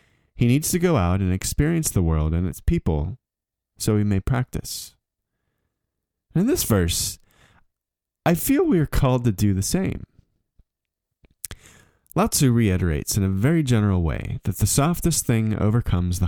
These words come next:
hard. "The Tao is everywhere," he says.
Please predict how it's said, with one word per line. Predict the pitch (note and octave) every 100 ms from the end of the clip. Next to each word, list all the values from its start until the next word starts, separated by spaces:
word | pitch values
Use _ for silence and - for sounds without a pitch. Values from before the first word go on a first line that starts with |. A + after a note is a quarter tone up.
| -
hard. | F2 - - A#2+ - _ _ _ _ - - _ _ -
"The | G2+
Tao | F#2 F#2 D#2 A#2+ -
is | C3 B2+ B2+ -
everywhere," | - F#3 G#2+ - -
he | - -
says. | - - - -